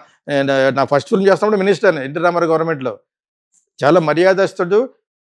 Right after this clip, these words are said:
ఇంటికి వెళ్ళే చాలా మర్యాదగా చూసే వ్యక్తి ఎవరన్నా ఉన్నారంటే ముద్దగడ పద్మనాభం గారు. కానీ ఈ ఆయన పర్సనల్ వైషమ్యాలు కొన్ని కొన్ని ఉన్నాయి, అవి జరగాలనుకుంటారు. స్వార్థం కాదు మళ్ళా, "ఇప్పుడు నాకు ఇలాగ ఇచ్చే, నాకు ఇన్ని సీట్లు ఇచ్చే, నాకు ఇన్ని కోట్లు ఇచ్చే" అని కూడా అడగడు.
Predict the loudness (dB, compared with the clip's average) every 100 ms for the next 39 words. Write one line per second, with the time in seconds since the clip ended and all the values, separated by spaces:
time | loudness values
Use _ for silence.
0 | -6 -4 2 4 4 2 -4 -2 0 2
1 | 2 0 -4 -8 -8 -8 -8 -6 -6 -4
2 | -6 -2 -2 -4 -6 -6 -10 _ _ _
3 | _ -4 0 0 0 -2 -4 -6 -8 -12
4 | -14 _ _ _ 0 2 2 0 0 -2
5 | -4 -2 0 0 -2 0 0 4 4 6
6 | 4 4 2 2 0 0 -2 -2 -2 0
7 | -2 -6 _ _ _ -20 _ _ 0 0
8 | -2 -2 2 4 4 4 2 0 0 0
9 | -4 _ _ _ _ -4 0 4 4 6
10 | 4 4 4 4 2 -6 _ _ _ -6
11 | 0 0 2 0 0 -4 -6 -4 -4 -4
12 | -8 -8 -6 -6 -4 -4 -4 -6 -4 -4
13 | -4 -4 -2 0 2 2 2 -2 -4